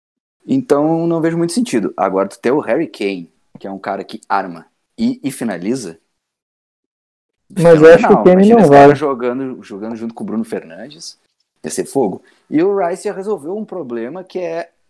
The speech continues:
Speaker 1: a força física na mar-, na, no, no meio de campo, né, do United. Então, eu acho, além da qualidade que ele tem pra sair jogando.
Speaker 2: Eu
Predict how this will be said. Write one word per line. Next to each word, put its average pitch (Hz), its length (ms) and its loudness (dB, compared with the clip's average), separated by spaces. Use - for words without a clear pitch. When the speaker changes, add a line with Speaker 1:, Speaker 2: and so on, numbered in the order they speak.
Speaker 1:
a 135 100 -12
força 151 320 -12
física 143 420 -10
na 160 100 -12
mar-, 165 220 -10
na, 156 340 -12
no, 165 200 -14
no 160 220 -14
meio 160 200 -6
de 147 80 -16
campo, 165 240 -6
né, - 140 -10
do - 100 -8
United. 95 520 -8
Então, 90 580 -8
eu 87 160 -12
acho, 156 540 -10
além 90 220 -4
da 117 120 -4
qualidade 107 460 -6
que - 60 -10
ele 87 60 -12
tem 92 120 -12
pra 90 100 -10
sair 87 200 -8
jogando. 87 420 -10
Speaker 2:
Eu 180 240 8